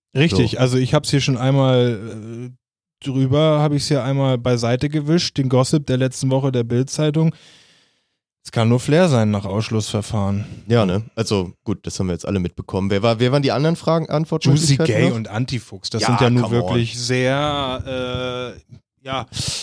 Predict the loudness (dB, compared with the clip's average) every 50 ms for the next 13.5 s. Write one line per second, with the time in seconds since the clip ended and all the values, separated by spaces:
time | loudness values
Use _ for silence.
0 | -12 -10 -4 0 2 2 2 0 -2 -4 -6 -4 -2 -2 -2 0 2 2 4 4
1 | 4 4 4 4 4 4 4 2 2 2 2 0 -2 -2 0 2 2 4 4 2
2 | 0 -2 -2 0 0 2 0 0 2 0 0 0 0 -2 -4 -2 -2 -2 -2 -2
3 | -2 -4 -4 -4 -4 -6 -6 -8 -12 _ -6 -2 0 0 0 0 -2 -4 -2 -2
4 | -2 -2 -2 -2 2 4 4 4 4 4 2 0 0 0 0 -2 -2 -4 -6 -4
5 | -2 0 0 0 0 0 -2 -2 0 -2 -2 -2 -2 -2 -2 0 0 0 0 -2
6 | -2 -4 -8 -12 -16 -20 -20 -20 -20 _ _ -4 -2 0 0 -2 -2 -2 0 0
7 | 0 0 -2 -2 -2 -2 -2 -2 -2 -2 -2 -2 0 2 2 4 4 4 2 0
8 | 0 0 0 0 -2 -2 -2 0 2 2 2 2 2 2 2 2 2 0 -2 -2
9 | -4 -4 -4 -4 -4 -4 -2 0 0 2 2 0 -2 -6 _ -20 _ _ _ _
10 | -18 -16 -14 -14 -14 -14 -14 -14 -14 -16 -16 -18 -20 -20 -20 -20 -20 -20 -20 -20
11 | -20 -20 _ _ _ -14 -10 -6 -2 2 2 4 4 4 2 2 2 2 4 4
12 | 4 4 4 4 4 4 6 6 4 4 4 4 2 2 2 2 2 0 -4 -8
13 | -4 0 2 4 4 4 4 2 0